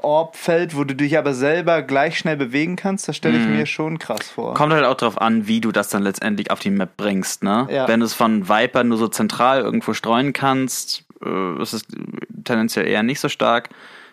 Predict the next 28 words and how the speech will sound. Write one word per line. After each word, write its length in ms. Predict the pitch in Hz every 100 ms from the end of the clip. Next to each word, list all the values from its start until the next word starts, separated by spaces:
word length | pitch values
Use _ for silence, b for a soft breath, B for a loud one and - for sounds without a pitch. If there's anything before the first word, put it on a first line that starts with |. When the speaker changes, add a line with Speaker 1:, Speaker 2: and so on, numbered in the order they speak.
| B
Speaker 2:
Ähm, 680 | 120 107 107 104 104 101 117 _ _ _ _ _ _ _ _ _ _ _ -
wie 240 | - 113 135
groß 320 | 127 147 143
ist 140 | 135
die 60 | 127
Fläche, 360 | - 143 160 139
die 120 | 131
es 120 | 127
abdeckt? 600 | - - - 113 117 143
Speaker 1:
Ja. 140 | 131 117 113 -
Speaker 2:
Das 540 | 110 107 - - -
wird 240 | 110 104 -
viel 400 | - - - 110
damit 200 | 104 98
zusammenhängen. 560 | 101 101 101 98 98 110
Speaker 1:
Das 80 |
Speaker 2:
Also 140 | 127 131
da 100 | 139
muss 180 | 151 156
es 140 | 135
schon 220 | 131 120 - B B
sehr, 520 | 110 120 127 117 110 104
sehr, 200 | 107 110 - - - _ -
ja, 220 | 101 87 -
sehr 360 | 110 107 101 92 - -
große 320 | 110 117 113
Buffs 400 | 101 110 - -
und 320 | - 101 98